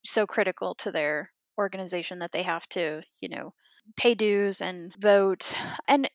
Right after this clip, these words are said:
and frankly, in some cases, like, it's probably too in the weeds, right, for, for, for them. Um, so the question is, like, c-, it ca-, is that something that they need to pay attention to, or, or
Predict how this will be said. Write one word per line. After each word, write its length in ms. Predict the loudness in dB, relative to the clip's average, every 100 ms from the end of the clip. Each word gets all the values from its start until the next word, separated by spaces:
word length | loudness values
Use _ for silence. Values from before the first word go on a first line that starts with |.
| 2
and 160 | 2
frankly, 360 | 6 6 8 6
in 120 | 4
some 180 | 0 0
cases, 400 | 2 2 0 -2
like, 160 | -2 -2
it's 120 | 0
probably 760 | 2 2 0 0 0 0 -4 -10
too 540 | -6 -2 0 0 -4 -8 _
in 160 | 0 2
the 80 | 0
weeds, 500 | 2 0 0 -8 -2
right, 320 | 2 2 0
for, 200 | -12 -16
for, 380 | -10 -4 -2 -4 -8
for 220 | -10 -6
them. 440 | -4 -6 -10 -16 -20 -16
Um, 400 | -14 -12 -14 -16 -20 -20 -18 -16 -16 -18 -16
so 220 | -4 -2
the 100 | -2
question 380 | -2 -2 -2 -6
is, 180 | -8 -4
like, 240 | -4 -4 -8
c-, 80 | -6
it 140 | -4 0
ca-, 180 | 2 4
is 160 | 4 8
that 260 | 8 8
something 320 | 2 -6 -4 -4
that 160 | -2
they 400 | 0 0 -2 -6 -16 -8
need 280 | -6 -4
to 200 | -2 -4 -2
pay 160 | -2 -2
attention 400 | -2 -6 -8 -6
to, 160 | -4
or, 220 | -2 -2 -2 -8 -4
or 380 | 2 4 2